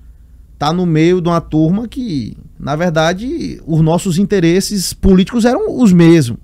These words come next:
É, eram os mesmos. Entendeu? Então isso, isso, querendo ou não, criou, é, é, é, algum tipo, algum tipo de, de, de desconforto em algumas pessoas, mas,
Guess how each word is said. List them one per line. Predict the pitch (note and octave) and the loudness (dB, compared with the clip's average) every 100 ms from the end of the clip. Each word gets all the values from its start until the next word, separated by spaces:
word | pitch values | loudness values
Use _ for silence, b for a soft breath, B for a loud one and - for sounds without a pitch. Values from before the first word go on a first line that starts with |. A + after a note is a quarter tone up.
| - b b - - - | -20 b b -20 -12 -6
É, | C#3 - - | -6 -6 -2
eram | C#3+ E3+ | 2 4
os | A3+ G3 | 2 2
mesmos. | E3 C#3+ A2 A2 - - b b b b b b - | 4 6 4 0 -4 -16 b b b b b b -6
Entendeu? | A2+ G#2+ A#2 A2 B2 - B B B - | -4 0 2 2 0 -2 B B B -4
Então | D#3 F#3 | 0 4
isso, | F3+ G3+ - B3+ C4+ - - - | 4 2 0 -2 -2 -4 -6 0
isso, | D#3 D#3+ - A3+ G#3+ B2 - - b b b b - | 2 2 -2 -2 0 0 -2 -10 b b b b -10
querendo | - C#3+ D#3+ G3+ | -2 2 4 4
ou | |
não, | E3+ F3 | 4 2
criou, | - A#3 E3+ D#3 F3 A3 - - - | 2 4 6 6 6 2 -2 -4 -2
é, | A2+ | -2
é, | G#2+ G#2+ G2+ | 0 -4 -4
é, | G#2+ - | -6 -4
algum | A2+ C3 E3 | -2 -2 -2
tipo, | - C3+ D3 G3 G#3 E3+ G#2+ - b b b b b | 0 0 0 0 2 2 0 -6 b b b b b
algum | - A2+ B2 | -4 -2 0
tipo | C#3+ - C3+ D#3 D#3+ | -2 -2 -2 -2 -2
de, | D3+ D3 A#2 - - - - - - - - - - - - | 0 0 0 -2 -12 -20 -20 -20 -20 -20 -20 -20 -20 -16 -8
de, | G#2 A2+ G#2+ G2+ | -6 -4 -4 -2
de | A#2 | -2
desconforto | A#2 B2 C#3+ C3+ C3+ C#3+ D3 | 0 0 0 -2 2 2 2
em | |
algumas | C3 C#3 | 2 0
pessoas, | - G3 - F3+ G3+ | 0 -2 0 0 2
mas, | F3+ D3 E3 A3+ - | 0 0 -2 -4 -10